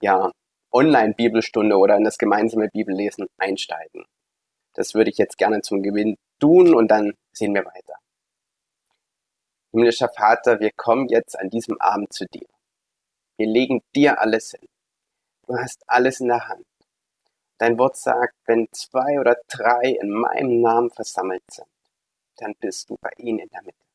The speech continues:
Ja, und hier sind so viele versammelt.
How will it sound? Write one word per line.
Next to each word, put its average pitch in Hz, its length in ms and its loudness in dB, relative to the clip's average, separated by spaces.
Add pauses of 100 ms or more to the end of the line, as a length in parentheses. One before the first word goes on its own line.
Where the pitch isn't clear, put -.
(960)
Ja, 117 60 2
und 123 80 4
hier 139 100 -2
sind 143 220 -4
so 131 200 -2
viele 123 360 2
versammelt. - 420 -12